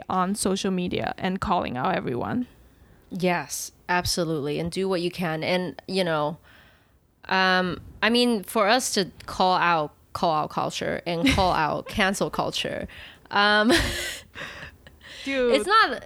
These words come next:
Speaker 2: <laughs> we, we're not starting this podcast to change the world.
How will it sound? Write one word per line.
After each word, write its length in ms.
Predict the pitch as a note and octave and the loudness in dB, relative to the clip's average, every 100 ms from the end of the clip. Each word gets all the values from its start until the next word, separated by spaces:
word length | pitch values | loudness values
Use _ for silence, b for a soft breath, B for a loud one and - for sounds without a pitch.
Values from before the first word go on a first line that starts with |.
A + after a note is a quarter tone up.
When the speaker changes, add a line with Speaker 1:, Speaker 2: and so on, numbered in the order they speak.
| - | 0
Speaker 2:
<laughs> 140 | B3 A3+ B B B B B B B B - | 2 2 B B B B B B B B -6
we, 180 | B3 E4 | 2 2
we're 160 | E4 G4 | 4 6
not 200 | A4+ A4+ | 6 6
starting 360 | - D4+ E4 | 4 4 4
this 160 | D#4 C#4+ | 0 0
podcast 520 | A#3+ G#3 G#3 G#3+ G#3+ | 2 2 4 2 2
to 60 | F3 | -4
change 320 | - F#3+ F3+ | 0 0 2
the 80 | E3+ | 0
world. 460 | E3+ E3 C3+ E3+ | 2 0 0 -6